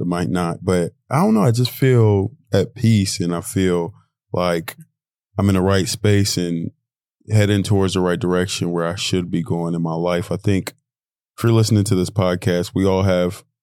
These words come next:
places that we wanna get to and we're pushing ourselves so hard. But, you know, the one thing the holidays does for a lot of us, I know for myself, is it puts things into perspective and it really helps kind of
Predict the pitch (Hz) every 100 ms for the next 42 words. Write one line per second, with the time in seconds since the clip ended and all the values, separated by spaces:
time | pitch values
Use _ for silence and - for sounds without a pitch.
0 | _ _ _ _ 110 110 101 98 92 92
1 | 92 90 95 95 - 92 92 90 85 -
2 | 104 - 92 90 - 90 - 92 92 90
3 | 87 90 98 _ _ _ _ _ - 95
4 | 90 90 - _ _ _ _ _ _ -
5 | 117 117 107 110 113 110 98 98 101 98
6 | 92 90 90 95 92 - 90 87 90 87
7 | 87 87 95 87 87 87 82 90 85 87
8 | - 95 90 - 87 87 - _ _ _
9 | _ _ _ _ _ - 101 120 - 110
10 | 104 98 - 101 92 92 - 90 - 98
11 | 101 - 87 87 87 90 101 101 95 98
12 | 95 92 90 - - 101 92 87 90